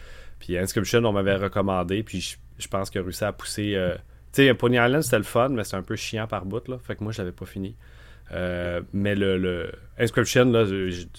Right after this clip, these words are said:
tu veux finir ce jeu-là, puis je, je suis persuadé que les mécaniques vont, euh, vont vous intéresser, là, euh, selon ce que je connais de vos goûts, là, vous allez,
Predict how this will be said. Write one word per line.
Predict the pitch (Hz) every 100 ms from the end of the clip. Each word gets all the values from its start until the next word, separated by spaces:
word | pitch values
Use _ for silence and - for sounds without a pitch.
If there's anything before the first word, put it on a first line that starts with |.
| -
tu | - 101
veux | 101
finir | - 98 92
ce | 98
jeu-là, | 87 90 92 98
puis | - 92 90
je, | - 113
je | -
suis | - 107 -
persuadé | 135 - - 110 110 110
que |
les | 101
mécaniques | 95 95 92 98
vont, | 87 90 90 85
euh, | 85 - - - -
vont | 98
vous | 98 92
intéresser, | 92 87 90 87 - 95 92
là, | 90 87 50
euh, | 50 - - - - -
selon | - 90 95
ce | -
que | 92
je | -
connais | 92 98
de |
vos | 92 85
goûts, | 85 107
là, | 110
vous | 98
allez, | 92 95 92